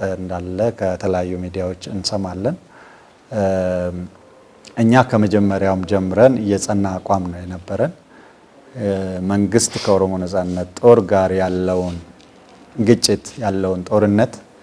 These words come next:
በሰላማዊ መንገድ ይፍታ የሚል የጸና አቋም ነበረን። ያንኑ ነው። አሁን ዞሮ ዞሮ ከብዙ ግጭት እልቂት በኋላ ወደዛ ተመቷል።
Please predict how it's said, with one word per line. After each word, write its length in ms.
በሰላማዊ 760
መንገድ 480
ይፍታ 440
የሚል 400
የጸና 500
አቋም 360
ነበረን። 460
ያንኑ 360
ነው። 140
አሁን 320
ዞሮ 280
ዞሮ 220
ከብዙ 280
ግጭት 460
እልቂት 360
በኋላ 340
ወደዛ 260
ተመቷል። 560